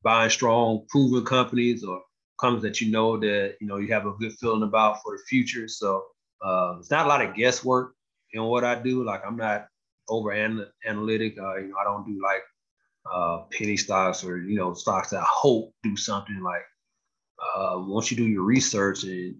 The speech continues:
you know, some of these stocks are just proven, you know what I mean? And you see how the future is heading, you know, s-, you know, some of my investments are kinda no-brainers. So that's how I like it to be. I don't like to do too much guessing when I'm investing my money.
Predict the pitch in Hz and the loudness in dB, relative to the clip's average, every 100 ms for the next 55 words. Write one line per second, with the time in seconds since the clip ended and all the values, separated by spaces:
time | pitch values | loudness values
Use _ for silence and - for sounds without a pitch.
0 | _ 107 95 90 - 110 120 104 110 101 | _ -6 -4 -6 -2 0 2 2 0 0
1 | 104 98 95 - - _ - 143 139 110 | -2 -6 -6 -6 -14 _ -2 4 6 4
2 | 95 95 _ _ 117 113 107 104 110 110 | 0 -6 _ _ 0 2 2 2 2 0
3 | 98 98 - 113 104 98 95 139 131 107 | -2 -6 -6 -4 -2 -2 0 2 2 0
4 | 98 123 120 98 101 _ _ _ _ 107 | 0 2 2 0 -6 _ _ _ _ -8
5 | 101 95 95 92 - - _ - 107 95 | -2 0 0 -4 -12 -18 _ -8 -4 -4
6 | 92 143 123 107 101 127 135 101 95 - | 0 4 6 4 4 2 2 -4 -6 -2
7 | 107 98 104 98 98 101 92 - - - | -2 0 0 0 0 0 -2 -10 -16 -12
8 | - - _ - 123 135 110 104 110 107 | -12 -14 _ 0 2 4 6 6 4 2
9 | - 95 101 98 90 107 104 101 101 92 | -4 -4 -2 -2 -2 -2 2 0 0 -8
10 | 98 - _ - - _ _ - 156 127 | -14 -18 _ -20 -20 _ _ -2 2 2
11 | 104 110 113 110 95 95 92 95 92 98 | 2 2 2 2 -4 -8 -6 -6 -6 -6
12 | - - 90 95 95 | -6 -10 -14 -10 -12